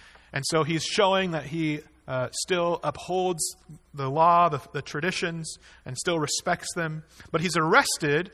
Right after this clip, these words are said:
and he's actually, uh, accused of bringing a Greek man named Trophimus from Ephesians into the temple, or from Ephesus, excuse me,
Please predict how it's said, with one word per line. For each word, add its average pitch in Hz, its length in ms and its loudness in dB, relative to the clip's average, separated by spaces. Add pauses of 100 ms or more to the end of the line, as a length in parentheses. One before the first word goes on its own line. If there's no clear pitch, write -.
(180)
and 165 80 -2
he's 180 120 2
actually, 190 640 2 (280)
uh, 147 120 0
accused 240 580 -2
of 151 200 2
bringing 185 340 2
a 147 100 2
Greek 175 460 -4
man 156 320 0
named 147 260 -2
Trophimus 180 600 4 (140)
from 214 260 2
Ephesians 165 680 -2 (380)
into 208 320 -2
the 165 100 -4
temple, 156 460 -4
or - 80 0
from 202 200 6
Ephesus, 147 480 -4
excuse 156 380 -8
me, 120 180 -10